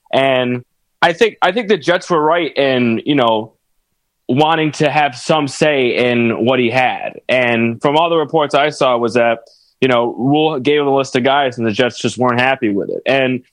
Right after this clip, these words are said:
if you're a team, I mean, you know the pressure's on for this team. You know you have Darnold under a rookie contract.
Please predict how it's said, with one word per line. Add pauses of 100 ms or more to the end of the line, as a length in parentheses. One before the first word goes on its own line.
(320)
if
you're
a
team,
I
mean,
you
know
the
pressure's
on
for
this
team.
You
know
you
have
Darnold
under
a
rookie
contract.